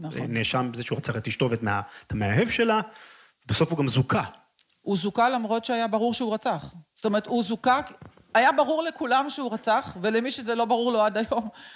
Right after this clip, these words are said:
Speaker 1: שאומר, "אה, אולי באמת הוא לא", אז, אז הוא רצח, והוא גם, אחרי ש-, אה, הוא זוכה, והוא, אה, בפסק הדין, הכרעת הדין הפכה להיות גזר דין חלוט. זאת אומרת, ה-, המדינה
Speaker 2: אפשר
Speaker 1: החליטה
Speaker 2: להתחרט.
Speaker 1: לא לערער,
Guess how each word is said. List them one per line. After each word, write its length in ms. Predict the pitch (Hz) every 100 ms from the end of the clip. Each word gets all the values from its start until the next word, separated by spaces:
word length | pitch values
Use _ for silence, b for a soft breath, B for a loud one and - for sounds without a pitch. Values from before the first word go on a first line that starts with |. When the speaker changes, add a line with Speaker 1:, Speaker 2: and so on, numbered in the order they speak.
| B B
Speaker 1:
שאומר, 300 | 208 220 220
"אה, 160 | 240 240
אולי 280 | 202 220
באמת 340 | 220 220 220 220
הוא 120 | 226
לא", 340 | 262 254 240 -
אז, 160 | 170 147 - - - _
אז 160 | 170 165
הוא 120 | 190
רצח, 400 | 175 - 254 254
והוא 160 | 180 180
גם, 200 | 180 175 - _ _ -
אחרי 300 | 170 180 190
ש-, 100 | 208 196 180 B B B
אה, 100 | 170
הוא 160 | 190 196
זוכה, 560 | 170 165 233 240 240 180 156
והוא, 640 | 175 170 175 175 175 160
אה, 60 | 165 160 165 165 -
בפסק 460 | 180 185 226 208 226
הדין, 380 | 185 170 214 196 -
הכרעת 560 | 170 165 - 190 220
הדין 200 | 202 220
הפכה 280 | 202 - 208
להיות 320 | 208 214 - B B -
גזר 200 | 165 214
דין 180 | 220 220
חלוט. 420 | 190 208 220 -
זאת 160 | 170 180
אומרת, 280 | 185 180
ה-, 300 | 175 175 151 - -
המדינה 440 | 156 165 175 185
Speaker 2:
אפשר 80 | 196
Speaker 1:
החליטה 180 | 139 139
Speaker 2:
להתחרט. 260 | - 151 160
Speaker 1:
לא 140 | 240
לערער, 500 | 247 233 240 233 233